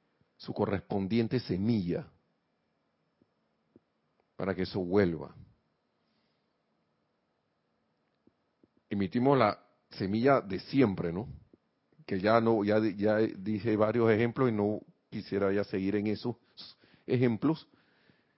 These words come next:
Pero el, el maestro, el amado Mahashohan lo dice aquí. Él sigue,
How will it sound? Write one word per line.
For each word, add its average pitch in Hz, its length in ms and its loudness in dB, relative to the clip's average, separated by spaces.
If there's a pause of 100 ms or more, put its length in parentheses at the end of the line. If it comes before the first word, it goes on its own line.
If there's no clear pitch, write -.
(2500)
Pero 95 260 2
el, 95 80 2 (140)
el 92 160 -2
maestro, 104 460 -2
el 107 140 -2
amado 101 340 2
Mahashohan 131 600 -2
lo 107 160 0
dice 117 220 -2
aquí. 120 260 -2 (1080)
Él 104 140 -2
sigue, 131 300 0